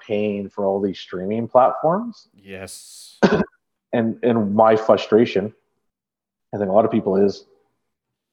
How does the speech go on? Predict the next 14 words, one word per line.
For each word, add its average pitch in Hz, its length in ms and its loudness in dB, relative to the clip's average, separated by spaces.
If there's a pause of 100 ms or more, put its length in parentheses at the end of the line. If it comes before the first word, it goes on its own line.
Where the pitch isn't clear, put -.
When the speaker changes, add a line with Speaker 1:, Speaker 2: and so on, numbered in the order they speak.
Speaker 1:
I 110 80 6
have 117 180 2
so 135 220 2
much 117 260 2
stuff - 340 0
to 101 80 0
watch 92 580 -2 (880)
and 95 140 -10
they 92 60 -2
end 92 100 -4
up 87 160 -6
watching 85 320 -8
nothing, 90 360 -6
right? 82 280 -12